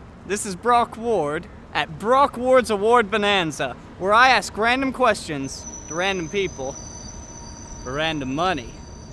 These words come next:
Now, the game is simple. I ask three trivia questions, and if they get all three correct,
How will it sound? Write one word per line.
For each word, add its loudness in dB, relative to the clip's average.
Now, -10
the -8
game 0
is -2
simple. -2
I 0
ask -4
three 0
trivia -2
questions, -6
and -8
if -8
they 2
get -2
all 2
three -6
correct, -4